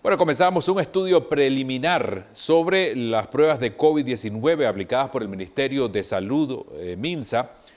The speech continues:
Han dado claros indicios de que el gobierno de Nicaragua, de manera de-, deliberada, ha mantenido oculta información vital sobre el comportamiento de la pandemia de la covid diecinueve en el país desde que se declaró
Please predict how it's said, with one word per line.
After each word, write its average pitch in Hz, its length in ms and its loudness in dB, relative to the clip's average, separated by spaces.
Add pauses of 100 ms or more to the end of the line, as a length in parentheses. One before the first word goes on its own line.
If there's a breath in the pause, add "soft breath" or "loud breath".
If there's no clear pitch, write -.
(140 loud breath)
Han 104 120 -6
dado 151 220 4
claros 156 280 0
indicios 135 500 -2
de 127 140 -2
que 135 80 -2
el 123 80 -4
gobierno 131 340 0
de 147 80 -4
Nicaragua, 135 520 0
de 110 120 -2
manera 131 320 -2
de-, 101 540 -4
deliberada, 101 680 0 (360 loud breath)
ha - 80 -6
mantenido 139 380 -4
oculta 131 280 -6
información 113 580 -4
vital 127 360 -2
sobre 131 200 -2
el 113 80 -4
comportamiento 104 680 -4
de 120 80 0
la 95 100 -2
pandemia 117 480 -6
de 107 80 -2
la 95 140 -4
covid 120 200 -4
diecinueve 107 460 -6
en 110 60 -6
el 95 140 -6
país 127 360 -4
desde 151 380 0
que 127 160 -4
se 120 260 -4
declaró 117 680 -2